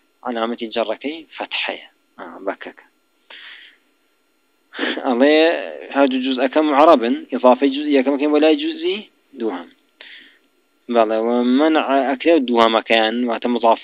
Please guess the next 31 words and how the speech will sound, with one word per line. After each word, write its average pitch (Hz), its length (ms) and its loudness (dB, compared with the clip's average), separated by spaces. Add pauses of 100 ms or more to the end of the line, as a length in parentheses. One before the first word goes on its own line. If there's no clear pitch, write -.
إليهەکە 110 500 -4
لە 175 100 -4 (320)
منصەریفیە، 101 640 -6
واتە 101 220 -2
غەیرە 147 240 2
منصەریفە. 107 520 -6 (840)
بەڵام 156 260 6 (100)
ئوخراهما 139 800 6 (520)
إعراب 147 360 6
الجزئين 147 380 0 (100)
معا، 147 120 4 (220)
هەردوو 160 240 -2
جوزئەکە 143 180 -2
معرەبن، 185 360 6 (440)
وإضافة 135 460 2
الأول 156 300 0
إلى 143 260 0
الثاني 170 240 0
وصرف 139 340 -4
الثاني. 92 420 -8 (360)
یەکەم 139 260 2
ئیضافە 151 340 0
بۆ 165 120 0
لای 170 160 4
دووهەمەکات 170 520 0
و 202 100 -4
دووهەمەکەش 135 440 0
ئەکرێتە 151 320 -8 (420)
منصەریف. - 520 -6 (500)
ئەڵێ 117 240 -4
مەسەلەن 131 300 -2